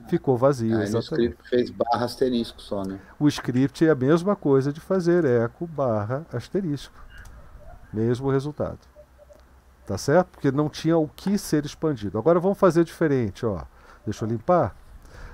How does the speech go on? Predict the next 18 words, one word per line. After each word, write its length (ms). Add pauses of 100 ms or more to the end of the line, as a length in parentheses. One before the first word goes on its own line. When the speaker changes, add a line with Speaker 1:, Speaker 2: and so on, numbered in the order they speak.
(220)
Speaker 1:
Vou 200
colocar 360
o 120
tio 440
aqui 220
como 260
parâmetro. 720 (1800)
Olha 220
lá, 340 (200)
ele 140
expandiu 680
o 100
tio 560 (460)
mais 760
os 200
arquivos 500
que 140
tinha 360